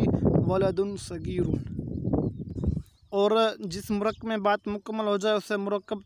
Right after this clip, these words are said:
تام کہتے ہیں، جیسے اللہ وحد لا تکذب۔ مرکب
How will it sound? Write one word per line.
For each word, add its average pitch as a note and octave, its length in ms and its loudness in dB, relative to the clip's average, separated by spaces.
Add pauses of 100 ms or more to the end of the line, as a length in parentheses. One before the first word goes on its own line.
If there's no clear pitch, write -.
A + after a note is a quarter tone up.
تام A3 220 0
کہتے F#3 320 -4
ہیں، E3 160 -4
جیسے F#3 340 -4
اللہ G3+ 340 0
وحد G3+ 540 2 (480)
لا F#3+ 260 6
تکذب۔ F3+ 540 -4 (920)
مرکب G#3+ 560 0